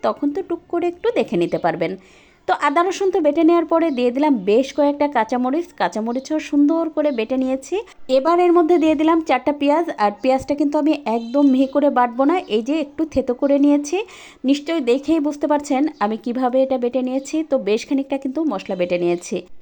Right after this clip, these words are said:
ভ্যাপসা রান্না করার সময় মশলার পরিমাণটা একটু বাড়িয়ে দিয়ে রান্না করবেন, এতে করে মাখো মাখো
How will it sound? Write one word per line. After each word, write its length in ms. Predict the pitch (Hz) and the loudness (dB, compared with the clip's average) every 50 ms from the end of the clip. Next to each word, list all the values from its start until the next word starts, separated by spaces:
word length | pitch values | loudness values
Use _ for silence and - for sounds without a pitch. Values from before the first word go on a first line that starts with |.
| - | -6
ভ্যাপসা 380 | - 254 277 220 - - - 320 | -2 -2 -2 -2 -2 -2 -2 0
রান্না 260 | 311 320 320 311 330 320 330 | 2 4 4 4 4 4 2
করার 200 | 339 349 349 339 - | 2 2 0 0 0
সময় 220 | 359 320 349 359 339 269 | 2 2 4 4 4 2
মশলার 300 | 233 233 - 302 277 269 - | 2 0 0 -2 -2 0 0
পরিমাণটা 380 | 302 294 294 311 302 285 311 311 | -2 0 0 0 0 0 -2 -2
একটু 140 | 311 - - 302 240 | -2 -2 -2 0 0
বাড়িয়ে 280 | 226 220 214 233 254 254 | 0 0 0 0 0 0
দিয়ে 160 | 254 294 302 294 | 0 2 0 2
রান্না 260 | 285 277 269 277 285 285 | 2 0 0 0 -2 -2
করবেন, 240 | 311 302 285 330 330 294 - | -2 -2 -2 -2 -2 -2 -4
এতে 180 | 208 220 - 247 | -6 -6 -4 -2
করে 180 | 254 277 277 285 | 0 0 2 2
মাখো 280 | 247 202 185 - - 240 | 0 -2 -2 -4 -2 -2
মাখো 260 | 254 269 262 - | -2 -2 -4 -6